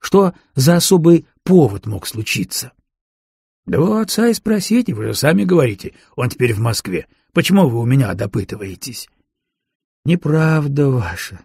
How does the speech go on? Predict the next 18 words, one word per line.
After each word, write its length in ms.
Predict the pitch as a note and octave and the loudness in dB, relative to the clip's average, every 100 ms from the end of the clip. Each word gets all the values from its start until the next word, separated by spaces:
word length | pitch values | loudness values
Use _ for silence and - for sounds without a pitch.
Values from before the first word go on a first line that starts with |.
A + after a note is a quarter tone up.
| - | -8
господин 600 | B2 - C3 A#2 A2 F#2+ | -6 -2 -2 -2 -4 -6
полковник, 720 | A2 G2+ - E2 F2 - _ _ - | -8 -8 -8 -8 -12 -20 _ _ -8
улыбнулась 640 | A2+ G#2+ G#2+ F#2+ F#2 - | -6 -4 -6 -8 -12 -10
Настя. 340 | - - - _ _ _ _ _ | -12 -12 -20 _ _ _ _ _
Я 220 | G#2 E3 | 0 2
не 120 | F#3 | 2
допытываюсь. 1000 | E3 E3+ - G#2+ B2 C3+ A#2 G2 D#2+ - - _ _ _ _ - | 2 -2 -4 -6 -6 -6 -8 -8 -8 -12 -18 _ _ _ _ 0
Я 120 | D#3+ | 2
хотела 420 | F3 - G#3 G3+ | 2 4 6 6
уйти, 400 | G3 G3+ - B3 | 4 0 0 0
потому 400 | - - A#2 B2 | 0 -6 -2 -2
что 240 | - - | -2 -2
всё, 240 | B2 - D3+ | -2 0 0
что 220 | - C3+ | 0 -2
хотела 340 | - B2 C#3+ | -2 0 2
спросить, 540 | C3 - C#3+ C#3+ D3 C#3 | 2 0 -2 -2 -2 -4
уже 180 | C3+ C#3 | -4 -6
спросила. 720 | - E3 F3+ - F3 - | -4 -6 -4 -8 -8 -10